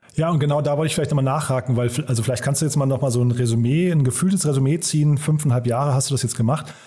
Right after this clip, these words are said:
Und wenn du so abends dich, wenn du dich erinnerst, du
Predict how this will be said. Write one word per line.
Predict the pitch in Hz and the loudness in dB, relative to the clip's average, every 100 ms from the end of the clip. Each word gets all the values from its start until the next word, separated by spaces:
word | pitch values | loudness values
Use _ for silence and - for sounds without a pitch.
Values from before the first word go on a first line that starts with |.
| - - - - | -20 -20 -10 -4
Und | 143 117 135 | -2 -2 -2
wenn | 143 | 0
du | 170 | 2
so | 156 | 0
abends | 131 151 180 - | 0 0 0 0
dich, | 147 160 | 0 0
wenn | 143 | 2
du | |
dich | 135 | 2
erinnerst, | 147 135 156 - | 2 2 0 0
du | 139 | -2